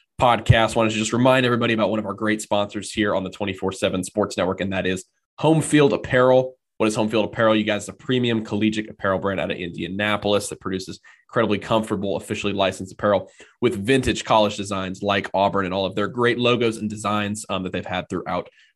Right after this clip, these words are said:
their history. Home Field digs through the archives and history of your school to find unique logos, mascots, and moments to make thoughtful designs for your school. Obviously, one of their most popular collections is the Auburn collection now.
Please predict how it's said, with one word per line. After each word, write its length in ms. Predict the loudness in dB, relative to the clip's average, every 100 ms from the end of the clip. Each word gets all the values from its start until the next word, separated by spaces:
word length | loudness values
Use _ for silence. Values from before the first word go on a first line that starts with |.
| -4
their 100 | 0
history. 460 | 4 4 4 2 2
Home 200 | 2 2
Field 240 | 0 0
digs 220 | -2 0
through 120 | -2
the 80 | 0
archives 420 | 0 -2 -2 -4
and 140 | -6 -6
history 280 | -4 -2 -4
of 40 |
your 60 | -4
school 340 | 0 0 0 -4 -20 -12
to 100 | -6
find 220 | 0 2 2
unique 300 | 2 2 4
logos, 340 | 4 2 -2
mascots, 460 | -4 -4 -4 -4 -4
and 120 | -4
moments 400 | -4 -4 -8 -8
to 60 | -2
make 380 | 0 -2 -4 _ _
thoughtful 320 | 2 2 0
designs 420 | -6 -2 -2 -2 -2
for 160 | 2
your 120 | 2
school. 320 | 2 0 0 4
Obviously, 720 | 4 6 4 2 -2 -4 -6 _ _
one 180 | 2 2
of 100 | 2
their 120 | 0
most 240 | 0 -4 0
popular 400 | 2 4 4 2
collections 640 | -2 -2 -2 -4 -6 -6
is 140 | -10 -8
the 80 | 2
Auburn 340 | 4 4 2
collection 420 | 2 0 0 -2
now. 240 | -2 -4